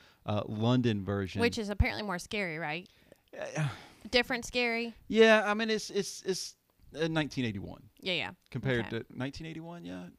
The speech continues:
Speaker 1: compared to nineteen ninety-seven.
Speaker 2: Okay.
Speaker 1: Um,
Speaker 2: But we couldn't find it.
Speaker 1: Yeah,
Speaker 2: Well,
Speaker 1: it
Speaker 2: we
Speaker 1: w-
Speaker 2: could, but it was on H B O.
Speaker 1: Yeah, and I'm not paying for H B O Max just to watch a movie, so we just switched it. But we did watch Hereditary,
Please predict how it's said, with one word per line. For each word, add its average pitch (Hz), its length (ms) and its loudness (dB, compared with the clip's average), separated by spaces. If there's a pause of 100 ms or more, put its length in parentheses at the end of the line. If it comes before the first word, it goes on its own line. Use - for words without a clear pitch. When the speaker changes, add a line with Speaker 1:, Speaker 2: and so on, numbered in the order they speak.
(100)
Speaker 1:
compared 160 320 -6
to 160 60 -8
nineteen 165 260 -8
ninety-seven. 170 580 0 (260)
Speaker 2:
Okay. 247 260 0 (160)
Speaker 1:
Um, 135 320 4
Speaker 2:
But 254 100 4
we 285 100 6
couldn't 196 240 0
find 160 260 -4
it. 160 140 -6 (320)
Speaker 1:
Yeah, 151 300 10
Speaker 2:
Well, 254 100 10
Speaker 1:
it 262 40 10
Speaker 2:
we 247 80 10
Speaker 1:
w- - 20 0
Speaker 2:
could, 202 360 4
but 175 120 -2
it - 40 0
was 185 120 0
on 180 100 -2
H 175 200 -4
B 165 160 2
O. 147 200 -2
Speaker 1:
Yeah, 131 220 2
and 123 100 2
I'm 123 120 4
not 123 160 2
paying 113 220 2
for 113 120 -2
H 107 160 -2
B 113 140 4
O 104 40 4
Max 101 400 2
just - 260 -2
to 107 40 -2
watch 104 240 2
a 110 40 0
movie, 104 280 4
so 104 260 4
we 98 100 2
just 95 200 0
switched 104 300 4
it. 120 80 2
But 127 100 8
we 120 140 8
did 139 160 10
watch 131 260 2
Hereditary, 127 760 4